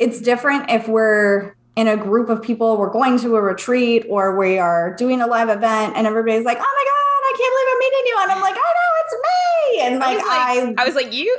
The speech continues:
Speaker 1: I
Speaker 2: you
Speaker 1: love that
Speaker 2: like being the
Speaker 1: attention.
Speaker 2: center of it."
Speaker 1: No, I love being the center of attention. I love that shit.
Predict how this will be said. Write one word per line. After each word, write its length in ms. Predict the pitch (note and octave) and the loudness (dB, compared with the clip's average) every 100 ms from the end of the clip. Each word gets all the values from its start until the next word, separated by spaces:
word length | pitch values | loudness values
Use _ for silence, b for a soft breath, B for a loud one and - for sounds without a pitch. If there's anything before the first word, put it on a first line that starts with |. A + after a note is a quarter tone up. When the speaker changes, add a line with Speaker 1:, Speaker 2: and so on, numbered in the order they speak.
| - | -2
Speaker 1:
I 220 | C4+ C#4 | -2 0
Speaker 2:
you 80 | C4 | 0
Speaker 1:
love 80 | C5+ | 0
that 380 | F4+ A#3 B3 G#3+ | 0 0 0 -2
Speaker 2:
like 120 | A3 | -2
being 120 | B3 | -2
the 60 | A3 | -2
Speaker 1:
attention. 220 | F#3+ E3+ G3 | -2 -2 -2
Speaker 2:
center 240 | F3 D#3+ | -2 -4
of 80 | D3 | -4
it." 60 | |
Speaker 1:
No, 100 | A#3+ E4 C4 | -2 0 2
I 200 | A3+ A#3+ | 2 2
love 480 | A#3+ A#3 C#4 F#4 | 2 2 2 0
being 200 | D4+ C4 | 2 2
the 80 | A#3 | 0
center 280 | C4+ G#3+ G3+ | 0 0 0
of 40 | |
attention. 500 | F#3+ G3+ F3+ F3 D#3+ - | 0 -2 -2 -4 -6 -4
I 180 | G#3+ B3 | -2 0
love 360 | G3+ G#3+ B3+ | 0 0 0
that 220 | G3 E3 - | 0 -2 -2
shit. 320 | F3+ C#3 | -2 -2